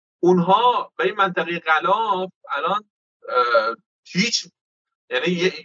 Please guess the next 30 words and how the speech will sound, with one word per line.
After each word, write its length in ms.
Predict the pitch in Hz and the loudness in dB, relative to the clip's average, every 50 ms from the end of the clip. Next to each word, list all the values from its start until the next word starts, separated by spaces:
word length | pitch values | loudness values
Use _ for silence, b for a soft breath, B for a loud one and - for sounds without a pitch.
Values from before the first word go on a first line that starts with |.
| _ _ _ _ _ _ - | _ _ _ _ _ _ 0
در 220 | 156 156 156 - - _ - - - - | 0 0 0 0 -6 _ -18 -16 -6 -2
رعب 240 | 165 220 226 226 - | 0 0 0 0 0
و 80 | 226 214 | 0 2
وحشت 340 | 202 180 175 - 214 208 - | 2 0 0 -2 -8 -10 -10
به 100 | 202 190 | -8 -8
معنی 280 | 170 160 165 185 220 | -6 -6 -8 -8 -10
واقعی 360 | 220 196 185 170 156 170 185 | -6 -4 -4 -4 -2 -4 -6
کلمه 440 | 190 - - 185 170 156 139 170 190 | -8 -6 -4 -2 -2 -2 -4 -6 -6
دارن 240 | 208 208 196 190 180 | -2 0 0 0 0
به 100 | 131 123 | -4 -8
سر 280 | - - 127 120 113 110 | -4 -2 -2 -2 -2 -2
میبرن 420 | _ _ - 107 104 101 98 98 _ _ _ _ _ _ | _ _ -10 -8 -8 -8 -10 -10 _ _ _ _ _ _
شهرک 320 | - - 147 135 131 127 - 123 | -4 0 2 2 2 0 -2 -8
نشینان 380 | 117 - - 123 120 117 117 | -10 -10 -6 -4 -4 -4 -2
منطقه 460 | 117 117 113 - - 110 110 110 110 | -2 -2 -2 -4 -6 -8 -6 -8 -4
غلاف 280 | - 110 107 107 107 - | -2 0 0 0 -2 -2
یا 60 | 131 | -2
منطقه 420 | 127 123 117 113 117 110 113 113 113 | 0 0 0 -2 -4 -8 -8 -8 -8
جنوب. 420 | 110 - 110 110 107 101 95 92 _ _ _ _ _ _ _ _ _ _ _ _ _ _ _ _ _ _ - | -8 -10 -10 -10 -10 -10 -12 -12 _ _ _ _ _ _ _ _ _ _ _ _ _ _ _ _ _ _ 0
امروز 380 | 165 175 175 190 233 226 - | 2 2 2 2 0 0 2
من، 260 | 220 214 208 208 202 196 185 | 4 4 4 2 0 -4 -6
اه، 280 | 190 - 139 147 147 | -4 -2 0 0 0
صحبتی 600 | - - 180 170 156 160 180 196 - - 190 - | -2 -4 -4 -4 -2 0 -2 -2 -2 -6 -8 -8
رو 80 | - 190 | -6 -4
با 100 | 185 180 | -2 0
بعضی 260 | 170 165 156 160 165 | 0 0 -2 -4 -8
از 60 | 165 | -12
دوستان 260 | - - _ - 156 147 | -14 -14 _ -10 -10 -10
لبنانی 420 | 143 147 147 143 143 139 143 143 | -10 -14 -10 -6 -6 -6 -6 -8
داشتم، 600 | 147 143 143 - - 175 190 202 214 220 233 | -10 -10 -8 -4 0 2 4 4 2 0 -6